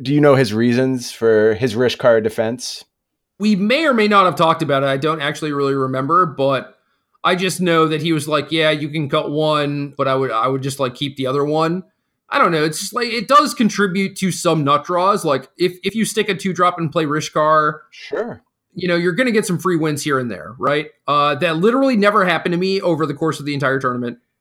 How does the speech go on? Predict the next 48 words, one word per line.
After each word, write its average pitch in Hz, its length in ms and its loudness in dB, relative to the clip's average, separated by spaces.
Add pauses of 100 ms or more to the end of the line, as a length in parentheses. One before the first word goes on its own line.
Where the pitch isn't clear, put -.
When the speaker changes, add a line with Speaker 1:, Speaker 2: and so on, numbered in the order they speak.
Speaker 1:
For 175 120 0
kind 208 240 4
of 214 60 6
the 175 60 4
reasons 165 280 4
you're 123 100 2
talking 156 320 4
about, 101 220 0
your 123 100 0
two 139 200 -4
drop 131 220 4
always 127 320 4
dies, 113 520 4
and 113 160 0
Speaker 2:
Yeah. 110 60 2
Speaker 1:
now 107 180 4
here's 117 240 -2
your 117 100 -12 (140)
stupid 127 280 -2
three 120 200 0
drop, 107 400 4
which 110 120 0
is 107 160 -4
just, - 240 -4
like, 104 380 0 (320)
a 117 120 0
three 123 280 0
three 110 520 2
Llanowar 110 520 4
elf. 95 460 0
You 120 100 -6
know, 107 140 2
that's 110 180 2
not 110 140 0
impressive 92 360 -4
anymore, 92 520 -4
especially - 400 -2
given 110 260 0
the 107 80 -2
current 110 260 -2
state 98 220 -2
of 90 80 -12
standard 101 380 -4
and 90 80 -10
the 92 40 -8
way 95 140 -4
things 87 260 -14
go. 104 440 2